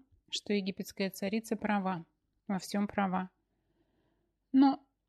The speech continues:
это писала не римлянка, к тому же женщина, которая увела от их семьи многолетнего любовника Сервилии Гая Юлия Цезаря.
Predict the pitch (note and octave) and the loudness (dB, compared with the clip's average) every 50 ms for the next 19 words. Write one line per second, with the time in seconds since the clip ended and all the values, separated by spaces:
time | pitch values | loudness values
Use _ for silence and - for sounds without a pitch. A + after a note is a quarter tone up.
0 | _ _ _ _ - C4 D4 D4 - A#3 - A#3 G#3 - - G#3 G3 G3 G3+ G3+ | _ _ _ _ 0 0 2 2 2 0 0 0 -2 0 0 0 0 2 2 4
1 | G#3 A3+ A3+ B3 C4 B3+ G#3 G3 F#3+ F3 - - - E3 F3 - _ _ _ _ | 4 6 6 6 6 6 4 2 0 -4 -6 -8 -8 -8 -10 -12 _ _ _ _
2 | _ - - - - G#3+ G#3 G#3+ A3 G3+ G3+ G#3 F#3+ A3+ B3 C4 - - - G#3+ | _ -20 -14 -8 -4 -2 0 2 2 2 2 2 4 4 4 4 4 2 0 -4
3 | F#3+ - - G3+ G3 - - G#3+ A3 G#3+ - - G3+ F#3+ G3+ G#3 G#3 G#3+ A#3 A#3+ | -4 -2 -2 -4 -2 0 0 2 2 2 0 0 -2 0 0 0 2 2 0 -2
4 | - - F#3+ - - G#3+ G3+ - - - G3+ G3 G3+ G3+ A3 B3 C4 - _ _ | -2 -4 -6 -4 -2 -2 -4 -2 -2 -4 -2 -2 0 0 0 -2 -2 -4 _ _
5 | _ _ _ _ _ - A#3 A3 G#3+ G3 G3 G3 G#3 A3 A3 - A3 G#3+ G#3+ G#3 | _ _ _ _ _ -2 0 0 2 2 2 2 2 2 2 0 0 0 2 2
6 | G#3 G3+ F#3+ G3+ G3+ G3+ G3+ G3+ F#3+ - F#3 - - G3 F3+ F3+ G3+ G#3+ A3 A3+ | 0 0 0 0 0 2 0 -2 -2 -2 -4 -4 -4 -4 -2 0 0 0 2 2
7 | A3+ A3+ - - F#3 F3+ F#3 F#3+ G3 G3+ G3+ F3+ F#3+ G3+ F#3 F#3 F#3 G3+ G3 - | 0 0 -2 -6 -4 -2 0 0 0 0 0 0 -2 -2 -2 0 -2 -2 -2 -2
8 | - B3 A#3 G#3 - F3 E3+ - G3+ | -2 -2 0 0 0 -2 -4 -4 -10